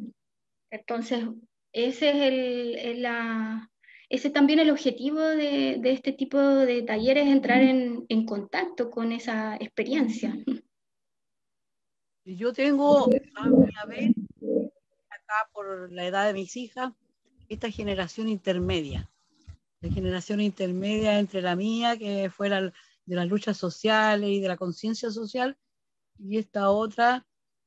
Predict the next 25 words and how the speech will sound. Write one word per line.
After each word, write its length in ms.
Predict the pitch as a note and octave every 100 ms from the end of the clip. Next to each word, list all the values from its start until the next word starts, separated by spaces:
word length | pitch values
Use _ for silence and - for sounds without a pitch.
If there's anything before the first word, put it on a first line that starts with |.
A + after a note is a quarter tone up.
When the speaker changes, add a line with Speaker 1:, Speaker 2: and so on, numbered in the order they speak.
| _
Speaker 2:
que 460 | - G3+ F#3+ G3 F#3+
es, 480 | F3+ - - - _ _
creció 920 | - G#3 G3 - A#3 B3 C4 B3+ C4 -
en 140 | A3
la 80 | A3
dictadura. 720 | A3 - G#3 G3+ D#3+ D3+ - _ _ _ _ _ _ _ _ _ _ _ - _
Creció 340 | F#3 F3+ -
en 80 | A#3+
la 60 | A#3+
dictadura 920 | A#3+ - G3+ G3+ A3+ C4 C#4 C#4+ -
y 600 | - A3 G#3 G3+ G3 F#3+ _ _ _ -
gracias 360 | G3 A#3 A#3 A3
a 40 |
Dios 240 | A3 C4
que 120 | - A#3
hay 100 | A3+
muchos 580 | A3+ C#4+ - D#4 C4+ - _ _ _ _ _ _
que 140 | -
crecieron 600 | F#3 G3 - A#3+ B3 B3
sin 420 | A3+ - B3+ C4 C4+
el 680 | B3+ A#3+ A3 G#3 G3+ F#3+ F3+
paradigma, 640 | G#3 G#3+ C4+ D4 C4 A3+
como 180 | G#3+ G#3
se 140 | G3
dice, 420 | G#3+ G#3+ - G3